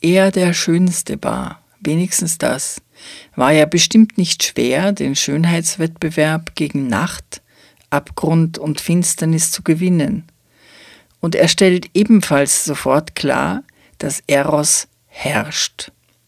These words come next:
Und zwar über alle, über die Menschen und über die Götter. Und auch bei den Göttern gibt es keine Ausnahme.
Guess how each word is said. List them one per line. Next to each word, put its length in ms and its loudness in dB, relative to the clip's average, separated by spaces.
Und 120 -4
zwar 240 0
über 360 -2
alle, 340 -4
über 180 -4
die 120 0
Menschen 600 2
und 220 -6
über 100 -10
die 160 -8
Götter. 560 0
Und 240 -4
auch 160 0
bei 160 2
den 180 4
Göttern 500 0
gibt 220 -12
es 160 -2
keine 480 0
Ausnahme. 760 -4